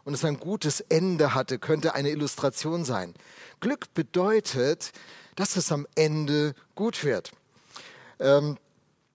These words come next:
Oscar Wilde wird dieses Zitat zugeschrieben, ob er es gesagt hat, weiß man nicht so genau, aber es ist sehr bekannt, wird oft gebraucht, auch in diesen Tagen.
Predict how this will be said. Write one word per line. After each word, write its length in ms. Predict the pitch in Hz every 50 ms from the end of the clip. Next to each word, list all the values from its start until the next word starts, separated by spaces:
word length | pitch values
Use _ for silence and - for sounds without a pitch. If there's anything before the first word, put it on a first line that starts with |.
| - - - _ _ -
Oscar 440 | - 165 - - - 156 143 139 131
Wilde 360 | 143 156 196 226 202 - -
wird 200 | 143 147 143 -
dieses 340 | 170 175 147 160 143 - -
Zitat 460 | - 147 127 - 170 151 185 208 -
zugeschrieben, 500 | - - 156 135 127 - - 151 170 175
ob 120 | 160 139 143
er 60 | 139
es 120 | - -
gesagt 360 | - 147 131 151 160 - -
hat, 200 | 160 151 147 - -
weiß 340 | 127 117 139 170 180 - -
man 120 | 180 170
nicht 140 | 170 156 -
so 120 | - 170 156
genau, 440 | 156 156 156 147 175 220 220 196 -
aber 160 | - - 147
es 120 | 165 - 185
ist 140 | 160 - -
sehr 120 | 202 -
bekannt, 460 | 165 165 - - 156 202 220 170 139
wird 180 | 139 151 - -
oft 240 | 190 208 - - -
gebraucht, 460 | 165 117 - 156 170 196 170 - 160
auch 120 | 156 135
in 100 | 139 139
diesen 260 | 135 151 - - -
Tagen. 460 | - 139 147 143 151 151 135 117 95